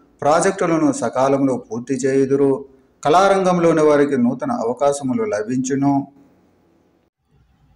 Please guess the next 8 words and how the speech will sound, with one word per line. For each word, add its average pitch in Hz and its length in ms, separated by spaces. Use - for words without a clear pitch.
డిసెంబర్ 202 580
రెండు 165 260
వేల 156 220
ఇరవై 185 320
ఒకటి 196 520
కర్కాటక 185 480
రాశి 165 340
ఫలాలు. 123 440